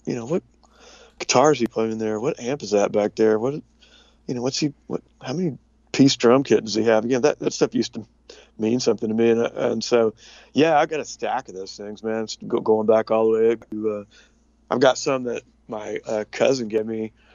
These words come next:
uh, that I didn't, like, shows before I was old enough to go. Like, I've got a, a Black Sabbath tour book from seventy-eight, and, uh,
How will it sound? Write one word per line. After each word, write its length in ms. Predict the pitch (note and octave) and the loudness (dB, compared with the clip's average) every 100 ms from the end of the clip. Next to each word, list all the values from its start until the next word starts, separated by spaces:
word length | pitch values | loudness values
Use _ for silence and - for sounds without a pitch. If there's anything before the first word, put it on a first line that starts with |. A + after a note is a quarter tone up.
| _ _ _ - _ | _ _ _ -20 _
uh, 260 | - G2+ G2 | -4 -2 -2
that 180 | G2+ G#2+ | 0 2
I 120 | A2+ | 2
didn't, 300 | A2 A2+ - | 0 -8 -6
like, 160 | G2+ - | -6 -2
shows 280 | B2 A2+ | 0 0
before 380 | G#2+ G#2 A2 G#2+ | -2 -8 -4 -2
I 60 | G#2+ | -2
was 240 | G#2 G2 - - | -4 -8 -10 -6
old 180 | A2 | -6
enough 140 | G#2 G2+ | -6 -8
to 80 | F#2 | 2
go. 140 | A2+ | 4
Like, 160 | A2 A2 | 4 2
I've 100 | G#2 | 0
got 140 | G#2 | 0
a, 80 | F#2 F2 _ _ | -2 -10 _ _
a 60 | A#2+ | -8
Black 320 | F#2+ G#2 F#2+ | 0 2 2
Sabbath 420 | - A2 A2 G#2+ | 4 4 4 0
tour 220 | - A2+ G#2+ | -4 -2 0
book 240 | G#2+ G#2+ | 0 -2
from 300 | - A2 G2+ | -4 -8 -6
seventy-eight, 760 | - A2+ G#2 G2 G2 G#2 G#2 - | -4 0 0 -2 -4 -2 -2 -4
and, 260 | A2+ G2+ G2 | -12 -14 -12
uh, 200 | F#2 | -12